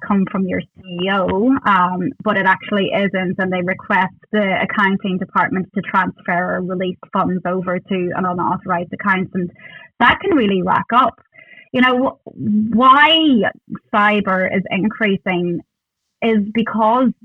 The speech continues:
there's just a myriad of, of things happening in the world right now that, that is increasing and accelerating the risk.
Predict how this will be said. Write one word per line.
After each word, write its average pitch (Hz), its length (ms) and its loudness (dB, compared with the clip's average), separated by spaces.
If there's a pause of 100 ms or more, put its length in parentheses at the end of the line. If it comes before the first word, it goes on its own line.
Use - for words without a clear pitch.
there's 202 160 2 (100)
just 208 180 -2 (200)
a 208 140 2
myriad 196 840 2 (220)
of, 185 320 0
of 180 100 0 (140)
things 196 260 0
happening 196 580 0
in 175 60 -2
the 185 100 -6
world 180 380 -2 (100)
right 180 220 -2
now 175 320 -2 (160)
that, 180 160 0 (260)
that 185 220 0
is 180 160 0 (560)
increasing 190 600 0
and 175 100 0
accelerating 175 840 -2
the 180 80 -4
risk. 180 240 -4